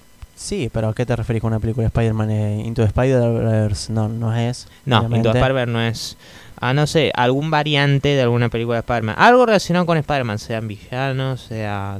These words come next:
Speaker 2: tipo así.
Speaker 1: Para mí va a ser una película más de villano.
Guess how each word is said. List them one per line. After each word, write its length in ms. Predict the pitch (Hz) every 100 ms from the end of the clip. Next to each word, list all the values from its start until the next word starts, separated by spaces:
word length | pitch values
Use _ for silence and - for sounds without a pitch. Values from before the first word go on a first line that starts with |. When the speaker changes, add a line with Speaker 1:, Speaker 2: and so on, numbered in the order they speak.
| 104
Speaker 2:
tipo 180 | 107 107
así. 360 | - 117 127 - _ _ - - -
Speaker 1:
Para 180 | 143
mí 100 | 165
va 80 | 190
a 40 | 151
ser 140 | 135
una 160 | 135 117
película 340 | 120 117 117
más 140 | 117 113
de 80 |
villano. 420 | 107 101 120 107